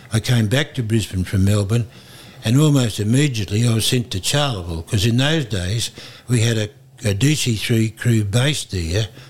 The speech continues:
and we used to do the Channel Country runs down to Broken Hill, to Lee Creek and to Birdsville.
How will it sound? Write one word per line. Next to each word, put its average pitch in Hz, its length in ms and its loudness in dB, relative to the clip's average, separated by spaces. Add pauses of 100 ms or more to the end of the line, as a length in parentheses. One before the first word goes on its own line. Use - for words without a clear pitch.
(480)
and 113 300 0
we 113 120 2
used 120 180 0
to 113 80 -2
do 123 280 0
the 110 100 0
Channel 135 340 0
Country 101 320 -2
runs 101 220 0
down 110 200 0
to 101 80 -4
Broken 127 420 -2
Hill, 113 400 0 (380)
to 110 80 2
Lee 123 300 4
Creek 110 420 -2 (300)
and 110 120 0
to 131 60 0
Birdsville. 113 640 -2